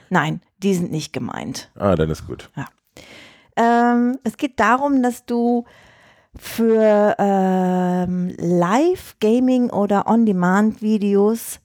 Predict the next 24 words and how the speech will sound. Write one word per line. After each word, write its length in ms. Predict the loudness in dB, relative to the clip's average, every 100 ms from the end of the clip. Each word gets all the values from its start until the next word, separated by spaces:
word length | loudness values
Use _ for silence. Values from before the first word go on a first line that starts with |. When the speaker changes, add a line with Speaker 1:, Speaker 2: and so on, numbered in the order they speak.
| _
Speaker 1:
die 80 | 0
jemand 340 | 2 2 2
anders 320 | 0 2 0 0
macht, 260 | -2 -2
also 180 | -4 -4
für 180 | -6 -4
einen, 320 | -4 -4 -6
man 180 | -4 -4
sagt 300 | -4 -10 -20 -20 -18
Video-Creator, 1160 | -4 2 2 4 2 0 -4 0 0 2 2 0 -4 -8
ja, 140 | -6 -2
jeder, 260 | 0 2
der 240 | 2 4 4
jetzt 180 | 2
irgendwie 260 | -4 -6 -2
Videos 380 | -2 2 0 2
auf 140 | 0
Facebook 380 | 2 0 0 0
hochlädt, 380 | 0 2 0 2
nennt 220 | -2 -2
sich 200 | -6 -12 -12
Video 500 | -4 -2 2 0 -2 -10
oder 220 | -6 -2
ist 340 | -2 -4 -8